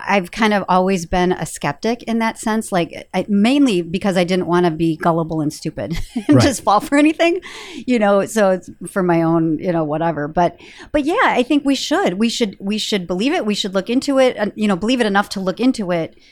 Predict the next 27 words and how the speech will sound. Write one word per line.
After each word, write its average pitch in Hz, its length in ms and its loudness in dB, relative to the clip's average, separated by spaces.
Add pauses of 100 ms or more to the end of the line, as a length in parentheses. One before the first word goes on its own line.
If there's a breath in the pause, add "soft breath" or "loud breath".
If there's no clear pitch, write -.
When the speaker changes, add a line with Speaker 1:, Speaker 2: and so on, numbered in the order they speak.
(220 soft breath)
Speaker 1:
and 196 140 2
investigate 185 720 0
it, 156 260 -4 (260 soft breath)
but 202 200 0
yet 196 340 2
not 202 480 2
to 220 100 -6
the 208 80 0
point 190 360 0
where 185 180 0
we're 170 160 -2
like, 147 220 -6
"Oh, 156 320 -2
that 156 340 -4 (360)
jerk 156 380 -4
or 170 100 -4
a 156 60 -4
scumbag 160 420 -2
or 156 80 -4
whatever, 170 480 2
you 214 200 0
know, 190 160 4
like, 170 220 2
he - 120 -2
Speaker 2:
Yeah. 175 100 4
Speaker 1:
did 196 200 2
it." 147 220 -2